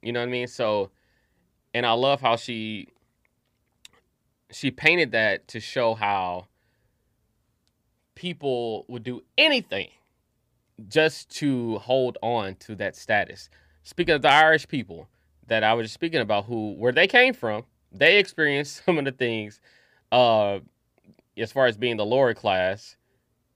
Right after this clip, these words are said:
um, that African Americans experienced here in America. But when they started coming over to America, they saw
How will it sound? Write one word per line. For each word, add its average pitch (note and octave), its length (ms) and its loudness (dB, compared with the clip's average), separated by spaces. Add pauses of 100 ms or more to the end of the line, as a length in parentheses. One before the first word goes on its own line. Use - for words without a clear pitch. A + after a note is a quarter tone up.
(200)
um, G2+ 480 2
that C3 260 4 (200)
African C3+ 300 2
Americans B2+ 680 -2 (880)
experienced A2+ 580 -2
here B2 120 0
in G#2 80 -4
America. B2+ 420 0
But G#2 100 -4
when G#2 120 -6
they G#2 100 -8
started G#2+ 260 -4
coming F#2+ 260 -10
over D#3 200 -4
to - 160 -8
America, G2 440 -4
they G2+ 220 -6
saw G#2 480 -4